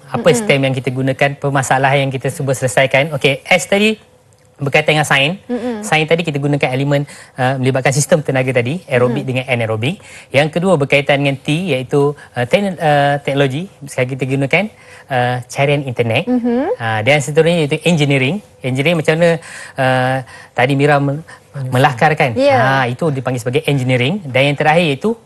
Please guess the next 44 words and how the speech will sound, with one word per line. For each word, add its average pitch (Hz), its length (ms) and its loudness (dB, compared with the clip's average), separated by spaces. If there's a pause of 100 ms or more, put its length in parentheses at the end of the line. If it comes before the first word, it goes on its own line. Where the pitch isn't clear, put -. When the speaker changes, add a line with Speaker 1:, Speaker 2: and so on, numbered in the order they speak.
Speaker 1:
matematik. 135 480 -2 (400)
Speaker 2:
Mm-mm. 233 240 -8
Speaker 1:
Ah, 120 160 0
matematik 156 400 0
dekat 127 160 -2
sinilah. 160 320 2 (480)
Ah, 117 80 2
dekat 127 240 2
bahagian 135 320 2
ulangan, 180 480 2
bahagian 143 240 2
set 165 320 0
dan 135 80 4
bahagian 131 480 2 (400)
aktiviti. 139 560 -4
Speaker 2:
Mm-mm. 254 160 -2
Speaker 1:
Maksudnya 147 240 -2
kita 151 160 -2
menggunakan 151 320 0
elemen 147 240 2
stem 214 240 0
tadi 208 320 0 (320)
untuk 147 160 -2
selesaikan 165 560 0
apa 175 240 0
permasalahan 147 560 2
Mira 139 240 2
tadi 131 240 -2
untuk 143 160 -4
dapatkan 135 320 -2
lompatan 135 400 0
yang 131 80 0
jauh 151 160 4
tadi, 175 320 0
kita 147 240 -2
dapatkan 147 400 0
dulu, 160 160 -2 (320)
ah, 139 320 -2
punca 185 320 0
dia. 113 240 -2 (400)
Ah, 113 240 -6
Speaker 2:
Baik. 113 80 -4
Speaker 1:
itu 123 160 -4
stem. 104 400 -2